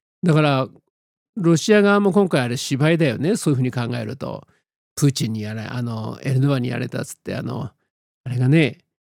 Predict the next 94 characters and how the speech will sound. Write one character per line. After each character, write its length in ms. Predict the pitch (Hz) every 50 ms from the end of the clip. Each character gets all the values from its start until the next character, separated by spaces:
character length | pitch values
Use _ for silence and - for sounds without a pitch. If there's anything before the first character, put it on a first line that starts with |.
| _
ラ 100 | - 147 143
ブ 100 | 151 135
ロ 60 | 110
フ 140 | 113 127 131
外 180 | 143 123 131
相 160 | - 131 117
が 60 | 104 117
え 20 |
ら 100 | 135 180
い 60 | 202
怒 200 | 160 123 - 160
っ 40 | 147
た 120 | - 143
顔 160 | 117 131 123 123
し 60 | -
て 60 | -
ま 100 | 127 131
し 80 | 131 -
た 60 | 131
け 80 | 131 113
ど、 60 | 85
<laughs> 80 | - -
あ 140 | 135 123 110
れ 60 | - - -
も 160 | 190 202 135 - _ _ _ _ _ -
芝 500 | - - - 139 127 127 - - - 180
居 60 | 185 160
な 140 | - 302
ん 60 | 285 262
じ 100 | - 131
ゃ 60 | 110
な 120 | 113 117
い 60 | 117
の 100 | 107 110
か 120 | 131 - 139
な。 340 | 131 135 139 127 113 - - _ _ _ _ _ _ _ _ _ _ _ _ _ _ _ _ -
で、 160 | 151 160 156
だ 120 | 151 156
か 100 | 139 151
ら 100 | 147 143
そ 100 | 131 147
の、 460 | 139 143 143 139 139 135 135 139 208 - _ _ _ -
ト 80 | - 208
ル 100 | 202 165
コ 100 | 175 156
の 80 | 147
方 100 | 139 143
に 60 | 139
も 120 | 135 131 127
と 140 | - 147 147
ん 40 |
で 80 | 147 156
も 100 | 151 156
な 120 | 156 151 135
い 80 | 120
シ 180 | - - - 143
オ 80 | 139 139
ニ 100 | 139 131
ス 60 | -
ト 80 | 135
と 120 | 123 127 123
か、 340 | - 127 123 120 92 62 -
マ 120 | 110 135
ッ 40 | 139
チ 100 | - -
ポ 120 | - 170 151
ン 60 | 131
プ 80 | -
い 80 | 123 127
ま 120 | 147 147
す 100 | 135 -
か 100 | - -
ら、 220 | - 123 135 135 135 143 _ _ _ _ _ _ _ _
ま 80 | - 139
あ、 20 |
ク 120 | - - 151
ル 60 | 143
ド 120 | 139 147
人 140 | 123 127 123
使 180 | 95 - - 135
っ 60 | 131
た 100 | - 131
連 160 | 123 135 139
中 140 | - 127 127
と 100 | - -
か 120 | 123 120
ね、 260 | 135 160 180 185 180 -
あ 160 | - 156 156 185
れ 60 | 208
も 120 | 208 208
全 200 | 196 208 214 202
部 100 | 165 147
最 240 | 127 - 147 147 147
後 280 | 123 127 120 113 98